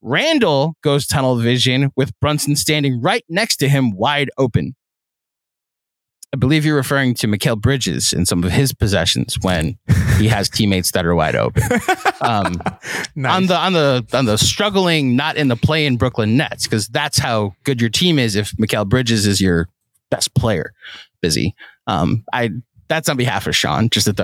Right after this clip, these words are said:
Speaker 1: I like Mikal Bridges. I really do. I just like
Speaker 2: I like
Speaker 1: throwing these
Speaker 2: Bridges too.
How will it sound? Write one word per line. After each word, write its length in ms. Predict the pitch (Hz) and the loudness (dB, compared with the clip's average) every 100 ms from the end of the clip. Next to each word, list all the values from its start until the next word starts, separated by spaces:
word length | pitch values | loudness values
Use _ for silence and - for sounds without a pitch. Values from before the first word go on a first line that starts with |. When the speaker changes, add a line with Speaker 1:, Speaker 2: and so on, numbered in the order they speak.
| - | -2
Speaker 1:
I 100 | 214 | -2
like 200 | 208 160 | 0 2
Mikal 320 | - - 107 | 0 0 -2
Bridges. 400 | 98 92 90 - | 0 0 0 0
I 120 | 113 127 110 | 0 0 0
really 260 | 143 139 | 0 0
do. 160 | 104 95 | 0 0
I 100 | 110 | 0
just 200 | 117 - | 0 0
like 160 | 117 - - | -2 -4 -2
Speaker 2:
I 80 | 170 | 0
like 60 | 165 | 0
Speaker 1:
throwing 60 | 104 | 0
these 180 | 113 120 | 0 0
Speaker 2:
Bridges 40 | |
too. 60 | 113 | 0